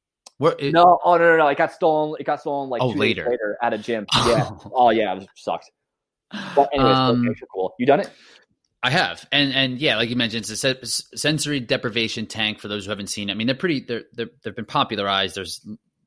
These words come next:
Speaker 1: essentially spas dedicated just to having these tanks of water that you can sit into.
Speaker 2: And you go
Speaker 1: And
Speaker 2: inside there and they're like, "So, have you, uh, listened to Joe Rogan?"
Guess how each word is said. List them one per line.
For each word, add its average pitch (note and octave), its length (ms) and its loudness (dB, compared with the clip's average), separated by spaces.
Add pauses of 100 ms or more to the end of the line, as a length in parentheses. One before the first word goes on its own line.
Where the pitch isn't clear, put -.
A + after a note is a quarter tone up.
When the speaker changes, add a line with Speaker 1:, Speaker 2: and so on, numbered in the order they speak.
(100)
Speaker 1:
essentially A2 380 -4
spas G2 640 0
dedicated F#2+ 640 -4
just G2+ 260 -2
to F#2 80 -12
having F#2+ 260 -4
these F2+ 200 -10
tanks F#2+ 400 -4
of E2+ 100 -8
water F#2+ 260 2
that D#2+ 80 -10
you F2 120 -10
can E2+ 120 -12
sit G2+ 280 -2
into. F2 420 -6 (320)
Speaker 2:
And A2+ 80 -4
you A#2 80 0
go A#2+ 160 8
Speaker 1:
And G2+ 140 2
Speaker 2:
inside G#2+ 320 2
there B2+ 80 4
and B2 100 0
they're A#2 80 6
like, A#2 280 6
"So, A#3 440 6
have A#2+ 140 -2
you, C#3+ 180 2
uh, D3 80 4
listened D3 220 -4
to C3 60 -4
Joe C3+ 160 -2
Rogan?" D#3+ 360 -2